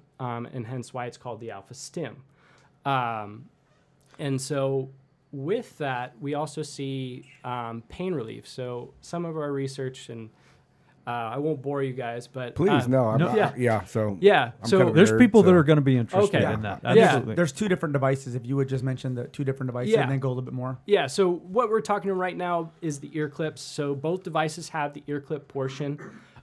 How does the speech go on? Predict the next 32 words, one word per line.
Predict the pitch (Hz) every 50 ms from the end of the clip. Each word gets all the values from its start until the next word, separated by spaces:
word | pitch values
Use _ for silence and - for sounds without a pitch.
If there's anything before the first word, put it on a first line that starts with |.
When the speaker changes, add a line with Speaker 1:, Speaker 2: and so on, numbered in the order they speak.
| _ -
Speaker 1:
um, | 147 147 139 135 131 120 - _ -
but | 165 156
we | 151 156 160
have | 175 208 240 240
two | - - 233 214
devices. | 190 160 147 139 131 135 - 135 120 113 - - _ _ _ _ _ _ _ -
The | 131 131 143 147 143 139 139 147 - -
aid | 175 175 180 170
unit, | 202 202 202 175 -
which | 160 156 139 -
treats | - 170 160 147 143
anxiety, | 151 143 131 123 120 120 135 151 165 175
insomnia, | 170 160 156 - 135 135 139 147 156 165
depression | 170 156 - - 127 117 127 - - 143 175 - _ _ _ _ _ _ _ _ _ _ _
with | - 131 139 135 135
the | - - -
ear | 160 147 135
clips. | 135 - 143 143 156 151 - - - _ -
And | 151 147 151
then | 147 151
we | 156 160 156
also | 156 175 180 - 226
have | 202 170 185 190 185 185 - -
a | 147 135
pain | 139 - - - 147 147 156 156
device | 160 156 160 156 165 170 160 - - - _ _ _
that | - 147 139 135 135
treats | - - 147 139 135 135 - -
anxiety, | 143 139 127 123 113 120 135 147
insomnia, | 151 151 135 - 135 135 139 151 151 151 156 156 156 -
depression, | - 135 - - 135 123 - - 165 180 185 -
again, | 165 156 156 127 120 123 139 160